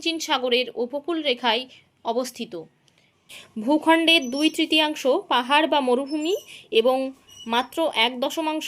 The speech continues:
অংশ চাষ করা যায়। দেশের পূর্ব অর্ধেক বিশ্বের সেরা জলাশয় ভূমিগুলির মধ্যে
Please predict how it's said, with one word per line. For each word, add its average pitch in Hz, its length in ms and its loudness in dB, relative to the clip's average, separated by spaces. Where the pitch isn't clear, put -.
অংশ 311 200 -6
চাষ 269 260 2
করা 247 240 2
যায়। 180 260 -4
দেশের 254 380 -2
পূর্ব 294 300 -6
অর্ধেক 240 380 -2
বিশ্বের 277 480 -6
সেরা 269 360 0
জলাশয় 254 540 0
ভূমিগুলির 302 600 -4
মধ্যে 240 360 -4